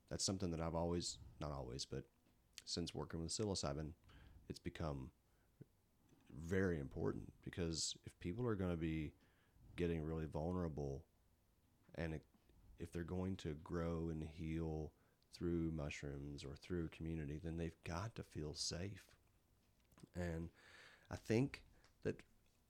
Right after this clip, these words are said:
generally face-to-face, there's definitely sometimes I don't. There's definitely times, like, there's people that I, like, don't vibe with very well, and I get, you know, like, like,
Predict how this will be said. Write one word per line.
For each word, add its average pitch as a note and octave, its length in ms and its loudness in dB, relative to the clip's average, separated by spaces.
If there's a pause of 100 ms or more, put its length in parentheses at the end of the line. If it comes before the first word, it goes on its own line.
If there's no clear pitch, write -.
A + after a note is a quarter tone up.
(220)
generally A2 800 6
face-to-face, A2 680 4
there's C#3+ 140 6
definitely B2+ 340 6
sometimes G#2+ 360 4
I F#2 60 4
don't. E2 280 2
There's E2 160 0 (120)
definitely F#2+ 380 4
times, G2 440 4
like, D2 120 0
there's - 140 -8
people F#2+ 400 0
that E2 160 4
I, D#2+ 220 0 (240)
like, D2+ 260 -6 (580)
don't E2+ 320 2
vibe F2 320 4
with G2+ 300 4
very G2 280 6
well, G2+ 640 6
and E2+ 580 0 (140)
I E2+ 180 0
get, E2+ 360 0 (480)
you F2+ 100 2
know, D#2+ 400 0
like, D2+ 140 -6 (540)
like, C2 200 -2